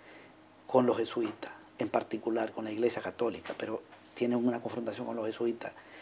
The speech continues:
con los centros de pensamiento, con el movimiento popular, con el campesinado, con las mujeres.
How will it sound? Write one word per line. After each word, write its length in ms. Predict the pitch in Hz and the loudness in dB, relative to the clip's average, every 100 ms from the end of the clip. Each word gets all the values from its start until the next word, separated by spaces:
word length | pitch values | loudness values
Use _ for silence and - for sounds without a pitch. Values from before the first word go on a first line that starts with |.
| - - - - | -18 -20 -20 -6
con 140 | 117 | -2
los 120 | 113 110 | 0 2
centros 300 | 117 123 120 | 4 8 6
de 60 | |
pensamiento, 680 | 117 110 107 110 117 110 123 | 6 2 0 0 -2 0 2
con 220 | - 135 | 8 10
el 120 | 120 | 8
movimiento 440 | 113 117 113 120 123 | 2 0 0 2 2
popular, 480 | 113 - 113 113 - | 2 0 0 0 2
con 160 | 160 | 4
el 120 | 139 123 | 6 4
campesinado, 640 | 120 113 - 117 117 117 | 2 2 0 0 0 4
con 200 | - 156 | 8 10
las 80 | 135 | 10
mujeres. 400 | 123 135 110 | 4 0 -4